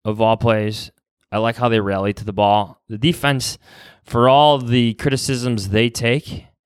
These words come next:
you know, they still, <laughs> it's like those plays on special teams. They're just starting to loom large. And I know they made their own.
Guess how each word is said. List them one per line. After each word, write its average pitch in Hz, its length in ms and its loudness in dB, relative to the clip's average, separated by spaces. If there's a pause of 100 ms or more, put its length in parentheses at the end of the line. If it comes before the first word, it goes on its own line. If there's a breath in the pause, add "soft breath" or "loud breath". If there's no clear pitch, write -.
(720)
you 104 120 -4
know, 123 140 4
they 123 120 2
still, 131 520 -2 (280)
<laughs> - 120 -6 (540 loud breath)
it's - 100 -16
like 127 140 -2
those 123 140 0
plays 131 240 0
on 117 100 -2
special - 380 0
teams. 104 360 -14
They're 104 80 -12
just 107 160 -10
starting - 200 -8
to 95 60 -8
loom 98 320 -2
large. 87 320 -6
And 107 100 -4
I 123 80 2
know 139 140 4
they 139 100 2
made 131 200 0
their 123 160 2
own. 117 240 2